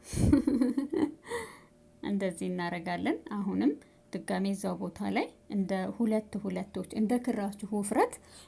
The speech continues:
እ፣ ይመጠናል ማለት ነው። አሁን እኔ የኢትዮጵያ ክር ነው፣ ሁለት ነው ያደረኩት። የዚህ ሀገር የሳዑዲው ደግሞ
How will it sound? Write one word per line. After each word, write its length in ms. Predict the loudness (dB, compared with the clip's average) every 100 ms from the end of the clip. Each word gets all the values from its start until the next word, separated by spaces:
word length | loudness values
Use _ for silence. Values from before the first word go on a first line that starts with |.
| -2
እ፣ 80 | 0 0
ይመጠናል 720 | 0 0 0 -2 -4 0 2
ማለት 280 | 2 0 -8
ነው። 120 | -8
አሁን 200 | -2 0
እኔ 120 | 0 2
የኢትዮጵያ 480 | 2 0 -8 -4 -4
ክር 200 | -4 -4
ነው፣ 140 | -2 0
ሁለት 340 | 0 0 -4 -6
ነው 140 | -6
ያደረኩት። 580 | -6 -8 -10 -12 -16 -20 -20 -20 -16 -6
የዚህ 300 | -4 -2 -4
ሀገር 240 | -2 -2
የሳዑዲው 420 | -4 -4 -4 -4
ደግሞ 280 | -6 2 4